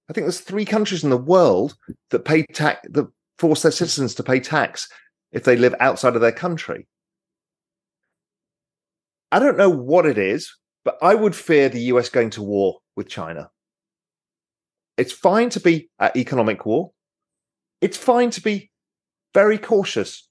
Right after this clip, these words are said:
of, of another rising power. But if they go to war, the outcome is terrible. That is a much bigger risk than a central bank digital currency.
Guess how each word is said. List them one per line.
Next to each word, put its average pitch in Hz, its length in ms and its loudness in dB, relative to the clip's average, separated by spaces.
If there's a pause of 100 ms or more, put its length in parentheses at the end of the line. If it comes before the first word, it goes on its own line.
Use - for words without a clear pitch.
(160)
of, - 240 -2 (220)
of 117 160 2
another 117 360 4
rising 107 400 0
power. 87 420 -12 (2000)
But 156 120 2
if 170 160 -2
they 180 160 4
go 165 200 2
to 147 140 -8
war, 123 640 2 (340)
the - 220 -12
outcome 120 440 -4
is 101 120 -6
terrible. - 640 -4 (1040)
That 233 160 4
is 226 140 0
a - 20 2
much 160 460 0
bigger 143 200 2
risk 123 280 0
than 107 80 -12
a 92 40 -10
central - 360 -6
bank 110 180 -2
digital 101 300 -6
currency. 95 680 -8